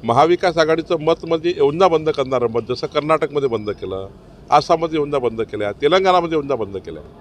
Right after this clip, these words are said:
आणि भाजपाचं आणि महायुतीचं मत म्हणजे मध्य प्रदेश, आसाम इथे आपण योजना सुरू ठेवल्या. मुख्यमंत्री लाडकी बहीण योजना सुरू आहे मध्य प्रदेशमध्ये,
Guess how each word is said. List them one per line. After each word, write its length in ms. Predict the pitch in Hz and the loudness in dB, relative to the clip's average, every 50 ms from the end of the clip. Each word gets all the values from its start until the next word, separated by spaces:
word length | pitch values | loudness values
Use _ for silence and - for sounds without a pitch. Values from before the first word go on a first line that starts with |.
| - - - - - - - - - | -20 -20 -20 -20 -20 -20 -20 -12 -10
आणि 120 | 127 147 175 165 | -4 -2 -2 -2
भाजपाचं 720 | 117 110 123 131 180 208 - 202 185 - - 190 185 185 185 - - - | 2 0 2 2 2 2 4 2 0 2 2 2 2 2 0 -2 -4 -4
आणि 120 | 143 160 | -4 -2
महायुतीचं 580 | 160 151 131 147 156 165 160 175 156 170 160 151 | 2 2 4 4 2 0 0 -6 -2 -2 -2 0
मत 100 | 147 143 143 - | 0 -2 -2 -2
म्हणजे 220 | 147 143 156 160 | -4 -2 -2 -2
मध्य 300 | 156 156 160 160 170 190 | 0 0 0 4 4 2
प्रदेश, 400 | 180 - 147 120 110 113 107 98 - - - - - - - - - - - - - | 4 4 -2 0 2 0 0 0 -2 -10 -20 -20 -20 -20 -20 -20 -20 -20 -20 -4 2
आसाम 440 | 151 160 156 - 190 170 139 117 107 - 98 - 127 | 2 2 4 6 6 6 6 6 2 -2 -12 -16 -14
इथे 160 | 123 - 180 | -2 2 2
आपण 200 | 170 165 196 185 | 2 2 2 0
योजना 320 | 160 151 156 156 185 208 | 0 0 0 2 0 0
सुरू 240 | 170 - 175 170 190 | 0 2 2 2 2
ठेवल्या. 340 | - 156 135 117 92 80 71 - - - - - - - - - - - - - - - - - - - - - - 117 | 4 2 0 2 0 -2 -6 -8 -18 -20 -20 -20 -20 -20 -20 -20 -20 -20 -20 -20 -20 -20 -20 -20 -20 -20 -18 -16 -10 -8
मुख्यमंत्री 580 | 123 123 - - 160 156 160 156 - 160 135 | -8 -8 -4 -2 0 0 0 0 0 0 4
लाडकी 360 | 143 135 135 139 - 175 170 | 4 4 4 2 -4 -6 -6
बहीण 220 | 160 151 139 147 156 | 0 0 0 0 0
योजना 340 | 160 151 147 147 156 160 156 | -2 -4 -4 -2 -2 -2 -2
सुरू 280 | - - 196 226 214 | 0 0 2 4 6
आहे 120 | 151 92 71 - - | 6 4 4 -2 -8
मध्य 180 | 120 117 117 131 | -10 -4 -4 -2
प्रदेशमध्ये, 540 | - 123 104 107 104 - - 90 80 82 | -2 -2 -4 -4 -6 -6 -8 -12 -12 -12